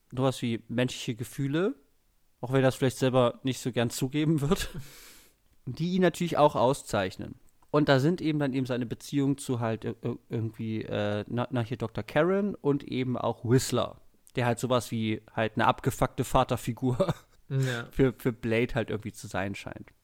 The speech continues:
Speaker 1: Und was mich halt wirklich, also was, was ich einen spannenden Moment fand, ist, ist dieser Moment, wo, wie du es in der Inhaltsangabe gesagt hast, wo Whistler sich das Leben nimmt, weil er eben gebissen wurde.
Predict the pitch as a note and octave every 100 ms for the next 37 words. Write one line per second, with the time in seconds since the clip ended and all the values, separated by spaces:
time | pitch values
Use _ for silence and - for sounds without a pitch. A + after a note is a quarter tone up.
0 | _ - D#3+ - _ C3+ C#3+ - D#3 A#3
1 | F3+ C3 C#3+ C#3+ C3+ - _ _ C3+ B2+
2 | - - - C3 - C#3 C3 - F#3+ -
3 | - C#3 - B2+ D3 D3+ B2+ A#2 B2 E3+
4 | - D#3+ D3 C#3 - - B2+ - A#2 A#2+
5 | A#2 A2 B2 C#3 C3 A#2+ A#2+ - _ B2
6 | A#2 A2 - A#2 A2 - - _ _ _
7 | - B2 C3 B2 A2 A2 A2+ G#2+ A#2 A#2+
8 | D3 - - A#2 A2+ A#2 _ - C#3+ -
9 | D#3 B2+ - A#2 - A#2+ C#3 E3 F#3 B3+
10 | A#2+ A#2+ A#2 A#2 G#2 B2 - D3+ D3+ F3+
11 | D4+